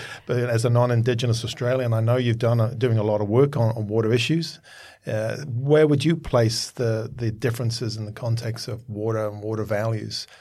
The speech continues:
from an Indigenous Australian perspective vis-a-vis the sort of a perspective that, uh,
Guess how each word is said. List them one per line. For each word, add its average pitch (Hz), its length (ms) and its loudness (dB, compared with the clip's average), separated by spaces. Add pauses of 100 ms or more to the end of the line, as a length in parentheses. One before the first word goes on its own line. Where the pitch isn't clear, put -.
(200)
from 113 160 -8
an 104 80 -6
Indigenous 107 640 -4
Australian 117 500 -4
perspective 110 640 -8
vis-a-vis 104 680 -10 (420)
the - 100 -12
sort 113 220 -6
of 101 100 -8
a - 140 -10
perspective 113 580 -8
that, 101 220 -8 (200)
uh, 101 300 -8